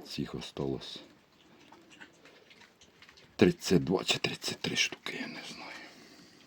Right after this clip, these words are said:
Ну, його по-правильному тут ще воно должно номерками доверху бути. Ну, мені це не грозить.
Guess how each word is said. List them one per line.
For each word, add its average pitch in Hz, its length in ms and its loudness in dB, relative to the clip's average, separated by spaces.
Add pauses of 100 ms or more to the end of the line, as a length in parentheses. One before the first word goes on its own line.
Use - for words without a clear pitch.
(1300)
Ну, 156 140 4
його 98 340 6 (220)
по-правильному 87 760 12
тут - 220 2
ще 82 140 8
воно 82 240 12
должно 80 380 10
номерками 76 680 10
доверху 80 600 4
бути. 65 360 -6 (100)
Ну, - 140 -6 (360)
мені 64 360 -8
це - 180 -16 (960)
не 80 120 10
грозить. 69 600 4